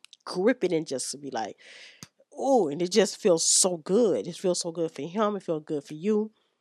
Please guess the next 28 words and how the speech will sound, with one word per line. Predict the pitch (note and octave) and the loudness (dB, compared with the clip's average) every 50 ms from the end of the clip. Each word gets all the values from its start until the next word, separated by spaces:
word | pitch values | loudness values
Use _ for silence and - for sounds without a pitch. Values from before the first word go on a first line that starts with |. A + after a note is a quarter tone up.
| _ _ _ _ _ _ | _ _ _ _ _ _
You | - D3+ - | -12 -10 -8
also | - E3+ E3 D#3+ - E3+ D#3 | -4 -4 -2 -2 -2 -2 -4
can | - - C#3+ C3 | -4 -8 -12 -12
feel | - - - G#3 G3 F#3+ F#3 F3+ | -12 -6 -2 2 4 6 6 6
it | F#3 E3 | 4 2
on | D#3 D#3+ D#3+ D#3 | 2 -2 -2 -2
your | D#3+ D3 C3 - - | -4 -4 -6 -4 0
A | F#3+ G3+ G#3+ G#3 | 0 2 2 0
spot | - - - G#3 G#3 F#3+ B2+ | -2 -2 0 0 0 0 -2
and | E3 E3 | -4 -6
your | D3+ C#3 D3 | -8 -8 -8
G | - - G3 G#3 G#3 | -6 -4 -2 -2 -2
spot | - - - G#3 G3 G3 F#3+ | -4 -6 -4 -4 -4 -4 -4
better | F#3+ F#3+ F#3+ F#3 F3+ F3 | -4 -2 -2 -2 -2 -4
when | D#3 D3+ D3+ | -6 -8 -10
that | E3 D3+ D3+ | -10 -10 -8
shit | - - - - | -8 -8 -10 -6
is | - - - | -6 -6 -4
just | - - B2+ - - - | -4 -4 -2 0 0 0
so | - E3+ E3 | 0 0 -4
super | D#3+ - - E3+ - D3+ | -8 -8 -10 -10 -12 -14
tight. | - - - - - D#2 - _ _ _ _ _ _ _ _ _ _ _ _ _ _ _ _ _ _ - | -14 -12 -12 -12 -14 -16 -20 _ _ _ _ _ _ _ _ _ _ _ _ _ _ _ _ _ _ -20
So | - - G#3 F#3+ F3+ | -8 -4 -2 -2 -2
get | E3 A3+ A#3 - G#4+ | -2 -6 -6 -6 -6
you | G#4+ | -8
some | - G#4 F#4+ | -2 0 2
yoni, | D#4 B3+ G#3 G3 G3+ G#3+ - F3+ | 2 4 2 2 0 0 -2 -2
yoni, | F3+ F#3+ G3+ G#3 A3+ A#3 A#3+ A#3 | -2 0 0 0 0 -2 -2 -6